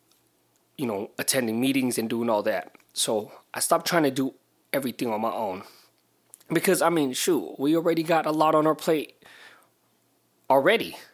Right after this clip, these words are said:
right? By default, just in life, we have already a lot on our plate besides our goals and our dreams. Number five, I stopped partying. Not that,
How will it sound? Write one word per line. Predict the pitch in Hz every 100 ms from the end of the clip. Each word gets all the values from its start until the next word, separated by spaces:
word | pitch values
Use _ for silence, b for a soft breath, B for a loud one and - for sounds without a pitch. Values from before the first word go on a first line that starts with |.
| B
right? | 127 185 202
By | 135
default, | 135 160 220 - 90
just | 107 -
in | 151
life, | 175 135 -
we |
have | 131 143
already | 139 143 147 - _ _
a | 127
lot | 123 139 147
on | 135
our |
plate | 123 - 131 92
besides | 113 - 131 127 - B B
our | 120
goals | 113 131 120
and | 120
our | 113
dreams. | 104 143 104 95 - _ b b b b _ _ _ _ _ _ _ - -
Number | 139 127 127
five, | 117 156 127 110 101 B B B B _ _ -
I |
stopped | - - 139 -
partying. | 135 131 110 98 92 B B B B -
Not | 185 220
that, | 208 139 -